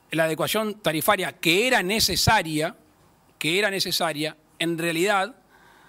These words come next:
de alguna manera, involucra a toda la sociedad, a los que pueden, a los que tienen y a los que no tienen.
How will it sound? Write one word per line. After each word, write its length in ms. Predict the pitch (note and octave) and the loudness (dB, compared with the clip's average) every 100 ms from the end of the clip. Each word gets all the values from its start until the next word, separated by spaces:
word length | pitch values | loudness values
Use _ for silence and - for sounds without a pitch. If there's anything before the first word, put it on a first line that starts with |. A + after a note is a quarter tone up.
| - _ _ - _ - _ _ | -20 _ _ -20 _ -20 _ _
de 120 | D#3 E3 | -6 -2
alguna 260 | E3+ G3 | 0 -2
manera, 480 | G3 G3 G3 G3 G3+ _ _ _ | -2 -2 -2 -2 -4 _ _ _
involucra 520 | E3+ E3 F3 F3 F#3+ | -2 0 0 0 -2
a 60 | D#3+ | 0
toda 160 | G#3 | 0
la 100 | D#3+ | 0
sociedad, 340 | B2 B2+ C3+ C#3 | -4 -2 -4 -2
a 80 | D#3+ | -2
los 140 | D3+ | -2
que 100 | E3 | -4
pueden, 400 | D#3+ G#3 G#3+ A3 | -2 0 0 -4
a 60 | - | -4
los 140 | D3+ | -4
que 100 | E3+ | -4
tienen 320 | D3+ F3+ G3 | -4 -4 -2
y 60 | F#3 | -2
a 20 | |
los 80 | C3 | -2
que 120 | D3+ | -4
no 120 | D3 | -4
tienen. 340 | C3+ B2 G2+ | -4 -6 -6